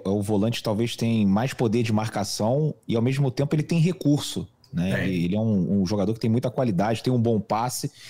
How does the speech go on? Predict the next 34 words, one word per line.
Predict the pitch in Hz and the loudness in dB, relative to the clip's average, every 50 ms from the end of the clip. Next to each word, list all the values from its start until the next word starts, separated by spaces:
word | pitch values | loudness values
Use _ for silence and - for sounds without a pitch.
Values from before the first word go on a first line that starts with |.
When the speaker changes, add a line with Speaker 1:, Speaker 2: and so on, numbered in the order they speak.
| - - - - - - _ | -16 -16 -16 -18 -20 -8 _
Speaker 1:
e, | - 117 - | -4 -2 0
e | - 117 | 0 0
vem | 110 123 127 123 | 0 0 0 -2
sendo | - - 127 127 135 139 | -2 -2 -2 0 0 2
aí, | 127 117 120 127 139 143 147 110 101 | 2 2 2 2 2 2 2 2 2
é, | 98 92 90 87 78 82 80 78 76 | 2 0 0 0 -2 -2 -4 -4 -6
fundamental | - - 131 131 131 135 143 151 156 143 - - 120 120 131 139 139 | -4 -4 -2 0 0 0 0 0 0 -2 -2 -2 0 0 0 0 0
nessa | 117 113 110 - - - 107 98 90 85 78 76 78 - _ - | 0 -2 -2 -4 -4 -2 -2 0 0 0 -2 -4 -6 -10 _ -2
mini | 92 113 156 151 113 | 0 2 2 2 2
recuperação | 110 113 - - - 104 95 85 - - 110 113 104 | 0 -2 -2 -4 -4 -2 -2 -2 -4 -4 -4 -2 -2
do | 92 87 | 0 0
Botafogo, | 95 92 - 87 82 - - 98 107 107 92 87 | 0 -2 -2 -4 -6 -4 -2 -2 0 0 0 0
né? | 87 98 101 104 _ - - - - - - - - - | 0 0 0 -2 _ -14 -20 -20 -20 -20 -20 -16 -6 -2
Nessa, | 95 95 95 - - 101 - - | -2 -2 0 -2 -4 -4 -2 -2
na | 104 104 | -2 0
temporada. | 104 - 117 110 - 127 123 107 104 110 107 104 113 110 - - - - - - _ _ - | 0 0 -2 0 0 0 0 2 0 0 0 -2 -2 -4 -8 -16 -20 -20 -20 -20 _ _ -2
E, | - 120 131 135 - | 0 2 2 2 2
e | - 151 165 | 2 2 2
aí, | 160 156 185 233 233 - | 2 2 2 2 0 -2
cara, | 160 - 139 131 - | -2 -2 -2 -2 0
é | - 147 | 2 2
impossível | 180 190 - 190 160 - - 175 202 196 185 | 2 2 2 -2 -2 -2 0 0 2 2 2
não | 165 170 170 | 2 2 2
lembrar | 160 143 117 101 113 135 147 | 2 2 2 2 2 2 2
de | 139 | 2
uma | 131 123 | 0 0
matéria, | 127 120 107 98 - - 120 135 139 123 110 101 - - _ _ _ - | 0 0 -2 -2 -2 -2 0 0 2 2 0 0 -2 -6 _ _ _ -6
cara, | - 185 175 | -4 -4 -2
que | - - 185 | 0 0 2
eu | |
vi | 190 156 156 208 | 2 4 4 4
no | 208 202 | 2 2
Fogão | - - 196 175 175 180 160 139 | 0 0 0 0 2 2 0 0
Net, | 135 151 156 127 - - - - - | 0 0 -2 -4 -4 -6 -8 -8 -10